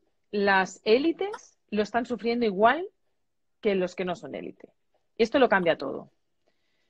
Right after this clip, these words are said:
Eh, empatizar para los que toman las decisiones a partir de ahora va a ser mucho más fácil.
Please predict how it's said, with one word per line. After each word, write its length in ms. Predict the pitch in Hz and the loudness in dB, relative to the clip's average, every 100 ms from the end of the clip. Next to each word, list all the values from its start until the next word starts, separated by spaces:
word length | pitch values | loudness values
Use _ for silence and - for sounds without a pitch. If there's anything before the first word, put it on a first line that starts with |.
| _ _ - | _ _ -2
Eh, 720 | 208 196 196 190 185 180 190 - | 0 2 2 2 0 -4 -8 -2
empatizar 880 | 226 208 214 220 214 - 285 285 339 - _ | 0 4 4 4 0 2 0 2 -4 -8 _
para 240 | 226 202 190 | 0 2 2
los 240 | 185 180 | -2 -4
que 120 | - | -6
toman 260 | 170 233 262 | -4 -2 -2
las 120 | 233 | -4
decisiones 760 | 202 190 185 208 202 190 180 220 | -6 -10 -8 -4 -4 -4 -6 -6
a 80 | |
partir 260 | 190 190 214 | -4 0 4
de 80 | 220 | 6
ahora 160 | 226 | 6
va 60 | 233 | 2
a 40 | |
ser 160 | 220 196 | -2 -2
mucho 400 | 190 202 214 208 | 0 0 -2 -6
más 220 | 160 - | -8 -10
fácil. 420 | 147 - - 82 | -14 -14 -16 -20